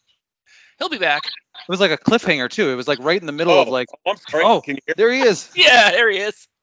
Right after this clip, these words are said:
Speaker 3: Okay. All right. Where, where was I at?
Speaker 1: You were like, this year, and, 'cause you were talking about the short bench, and then this year, and then that's where we lost you.
Speaker 3: Okay. I, I'm Logan Woods, right?
Speaker 1: You are.
Speaker 3: Okay. Okay. Well, I just want to mention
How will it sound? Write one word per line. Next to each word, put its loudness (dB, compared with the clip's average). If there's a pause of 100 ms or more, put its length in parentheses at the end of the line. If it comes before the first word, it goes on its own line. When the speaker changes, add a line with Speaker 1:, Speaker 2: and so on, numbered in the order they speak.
(180)
Speaker 3:
Okay. -4
All 0
right. -2
Where, -4 (140)
where -2
was -6
I 0
at? -8 (500)
Speaker 1:
You -12
were -2
like, -6
this -4
year, -4
and, -6
'cause -12
you -8
were -8
talking -6
about -10
the -20
short -14
bench, -10
and -14
then -12
this -10
year, -10 (400)
and -12
then -14
that's -18
where -16
we -16
lost -12
you. -16 (480)
Speaker 3:
Okay. -4
I, -4
I'm -6 (260)
Logan -6
Woods, -10
right? -10 (400)
Speaker 1:
You -10
are. -6 (520)
Speaker 3:
Okay. -10
Okay. -6
Well, -6
I -2
just -12
want -14
to -20
mention -20